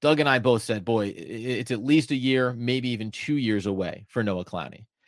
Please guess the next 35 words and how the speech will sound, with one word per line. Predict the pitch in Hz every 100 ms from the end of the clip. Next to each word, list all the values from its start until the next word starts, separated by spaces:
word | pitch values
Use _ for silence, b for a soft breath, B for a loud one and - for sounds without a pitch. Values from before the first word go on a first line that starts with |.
| b
And | - 143
I'm | 175
not | 160
telling | - 156 143 127
you | 120
that | 113 104
nineteen | 113 117 - 117
games | 113 110 98
in | 107
the |
G | 98 104 120
League | 107 101
takes | - 110 -
it | 98
from | 104 98
two | - 127
years | 113 110 101
down | 117 110 98
to |
two | 95 - 107
days | 107 120 95 90
or |
two | 85 - 107
weeks | 123 107 -
or |
two | 92 - 101
months | 147 185 -
for | 95
him. | 95 82 - _ _ _ _ _ _ -
But | 165
we've | 202 214
at |
least | 214 233 202
seen | - 170 170 170
things | 131 104 80 - -